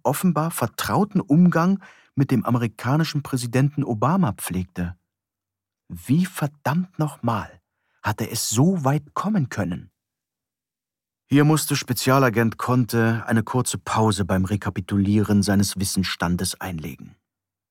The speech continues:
Einmal hatte er als frisch ausgebildeter Polizist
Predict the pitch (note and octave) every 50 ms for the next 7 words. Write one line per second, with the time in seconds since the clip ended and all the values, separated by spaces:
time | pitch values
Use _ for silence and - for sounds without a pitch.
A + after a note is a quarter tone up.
0 | _ _ _ _ _ - - - - - - - - - _ _ - - D3 E3+
1 | F3+ D#3+ C#3+ C#3 C#3+ D3+ E3 E3+ D#3 C3+ D3 C#3+ - C3+ A#2 A#2 A#2+ A#2 A2+ A2+
2 | - - - - C#3+ D#3 - - - A2 B2 C#3 - - C3 A2 A#2+ B2+ B2+ A#2+
3 | - A#2+ G#2+ - - A2 A2 G2+ - - - C3 C#3 C#3 - - - - - -